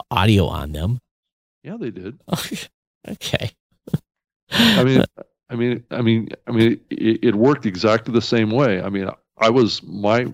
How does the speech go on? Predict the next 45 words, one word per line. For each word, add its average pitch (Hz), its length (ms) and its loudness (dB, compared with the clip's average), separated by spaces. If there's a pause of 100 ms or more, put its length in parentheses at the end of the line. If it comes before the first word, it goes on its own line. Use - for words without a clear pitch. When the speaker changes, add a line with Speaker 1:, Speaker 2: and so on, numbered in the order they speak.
(160)
Speaker 2:
my 104 180 0
radio 127 340 4
show 107 200 0
was 90 120 -4
on 113 220 0
that 110 180 -2
platform, 95 400 -4
and 90 100 -4
I 92 60 -4
know 113 220 4
how 98 100 0
many 92 140 -4
people - 260 -4
were 90 120 2
listening 95 300 0
to 85 80 -4
my 87 60 -4
show, 95 420 0 (920)
uh, 95 140 2
because 92 260 2
I 101 80 4
saw 92 340 0
the, 85 420 -6 (160)
the 90 100 -4
numbers. 95 460 0
It, - 80 -6 (280)
it 110 140 2
was 101 160 0
in 95 100 -2
the 90 80 -2
millions. 90 600 -4 (420)
Speaker 1:
Minuscule 147 1000 4
Speaker 2:
Oh. - 60 0
Speaker 1:
adoption, 117 640 0
Rob. 90 360 0
Come 135 180 4
on. 92 520 2 (120)
Speaker 2:
Well, 151 380 2
I 139 60 0
mean, 143 140 -2
if 131 100 -6
you 143 80 2
look 151 160 -2
at 135 160 -4
the, 104 160 -4